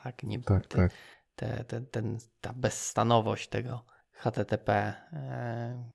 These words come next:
Speaker 1: nie trzeba było się tym zajmować, bo wszystko
Speaker 2: No właśnie,
Speaker 1: działało.
Speaker 2: to jest,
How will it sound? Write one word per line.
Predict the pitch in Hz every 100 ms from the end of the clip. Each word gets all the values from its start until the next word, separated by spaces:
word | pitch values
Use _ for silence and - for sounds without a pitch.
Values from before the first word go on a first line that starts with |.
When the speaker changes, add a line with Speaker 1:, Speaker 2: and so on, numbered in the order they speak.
| _ -
Speaker 1:
nie | 110 110
trzeba | 110 104
było | 107
się | 113 113
tym | 120 107
zajmować, | 117 107 107 120 113 -
bo | - _
wszystko | - 117
Speaker 2:
No | 123
właśnie, | 123 135
Speaker 1:
działało. | 98
Speaker 2:
to |
jest, | 110 - -